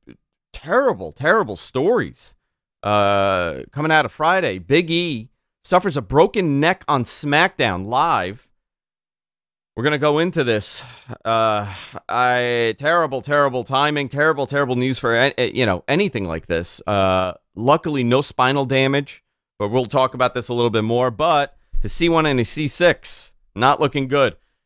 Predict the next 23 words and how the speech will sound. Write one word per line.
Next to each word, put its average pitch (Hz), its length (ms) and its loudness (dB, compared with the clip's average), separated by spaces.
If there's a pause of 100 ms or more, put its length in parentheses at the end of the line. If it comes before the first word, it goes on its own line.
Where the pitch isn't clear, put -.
(160)
Scott 202 500 -2
Hall, 214 580 0
this 156 160 -6
came 277 200 -4
out 208 160 2
today, 156 400 0
uh, 113 100 2
P 156 160 -6
W 185 300 2
Insider. 131 580 0 (720)
Scott 208 500 -2 (220)
Hall, 175 640 -2 (960)
it 127 180 -8
wa-, 143 380 0
is 143 160 0
hospitalized. 117 1120 0
A 107 240 2
week 156 240 -2
ago, 135 240 4
he 139 140 -4
went 160 180 0
in 165 140 0
for 139 640 0